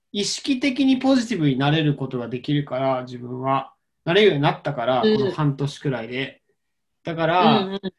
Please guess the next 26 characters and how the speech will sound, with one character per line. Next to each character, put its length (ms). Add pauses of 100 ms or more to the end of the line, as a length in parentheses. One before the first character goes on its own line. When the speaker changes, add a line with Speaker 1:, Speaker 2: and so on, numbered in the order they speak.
(140)
Speaker 2:
う 40
ん。 60 (1000)
Speaker 1:
な 140
ん 80
か、 340 (540)
相 300
当 260
気 140
持 160
ち 160
が 100
落 240
ち 20
込 120
む 140
っ 20
て 160
こ 120
と 120
は 80
な 100
い 80
ん 60
だ 100
け 140
ど、 500